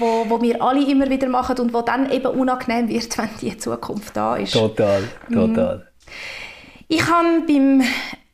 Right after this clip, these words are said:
Speaker 1: Platz eins etwas, wo ich auch wieder, ich, ich, ich bin zu wenig spezifisch, aber du bist ja wenigstens dafür, äh, viel spezifischer. Grundsätzliche Verhaltensweise von einem selber, wo man weiss, die sind fürs Umfeld nicht angenehm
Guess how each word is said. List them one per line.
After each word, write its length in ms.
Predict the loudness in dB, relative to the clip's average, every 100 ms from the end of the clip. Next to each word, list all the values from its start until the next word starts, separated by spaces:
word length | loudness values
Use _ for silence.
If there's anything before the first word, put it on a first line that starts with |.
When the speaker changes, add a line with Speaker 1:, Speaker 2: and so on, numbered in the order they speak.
| _ 0
Speaker 1:
Platz 320 | 2 2 -4
eins 600 | -2 0 2 0 -2 -8 -10 -2
etwas, 500 | 0 0 -2 -2 0
wo 60 |
ich 200 | 0 0
auch 140 | 0 0
wieder, 200 | 0 0
ich, 120 | -2 -6
ich, 100 | -8 -10 -8
ich 160 | -6
bin 240 | -6 -4 -4
zu 80 | -2
wenig 240 | 0 0
spezifisch, 720 | -2 -4 -2 0 0 0 -2 -8 -14 -6
aber 160 | -4
du 140 | -2 -2
bist 180 | 0
ja 80 | 0
wenigstens 480 | 0 0 -2 -4 -6
dafür, 320 | -4 0 0 0 -2
äh, 340 | 2 2 0
viel 220 | 0 -4
spezifischer. 540 | -2 -2 0 0 0 -2 -4 -12 -14 -18 -20 _ _ _ _ _ _ _ -20 -20 _ _
Grundsätzliche 1040 | 2 2 4 2 2 0 -2 -2 -2 -2 -6
Verhaltensweise 1080 | -4 -2 2 2 2 2 0 0 0 0 0
von 100 | 0
einem 240 | 0 0 0
selber, 500 | 0 0 0 0 0
wo 100 | 2
man 160 | 2
weiss, 340 | 2 0 0 -2
die 80 | -2
sind 220 | 0 -2
fürs 240 | -2 -6
Umfeld 600 | -2 0 2 2 0 0
nicht 220 | -2 0
angenehm 640 | 0 0 0 0 2 2